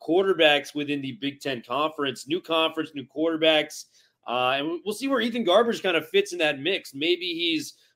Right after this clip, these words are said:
on the fringe looking in. Maybe he plays his way into that top five. It'll be really fun to kind of see what we do with that and some schedule talk. But before we get into that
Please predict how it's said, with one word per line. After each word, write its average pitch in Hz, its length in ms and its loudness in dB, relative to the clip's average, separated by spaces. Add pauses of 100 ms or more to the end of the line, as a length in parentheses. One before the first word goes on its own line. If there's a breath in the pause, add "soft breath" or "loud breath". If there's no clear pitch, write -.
on 147 140 0
the 151 80 2
fringe 160 340 0
looking 156 260 -2
in. 160 220 0
Maybe 175 240 0
he 170 100 -4
plays 160 380 2
his 151 120 -4
way 156 260 2
into 156 260 -4
that 127 260 -2
top 120 340 -4
five. 117 380 -2
It'll 127 140 -8
be 127 80 -10
really 135 200 -4
fun 135 260 -6
to 120 60 -12
kind 127 200 -6
of 117 60 -10
see 127 420 -6 (260)
what 135 140 -4
we 131 80 -4
do 127 100 -6
with 120 140 -2
that 143 380 2 (420)
and 120 100 -14
some 117 100 -14
schedule 143 380 -2
talk. 104 260 -4
But 110 60 -14
before 240 240 -2
we 311 80 6
get 196 140 4
into 143 160 2
that 120 420 2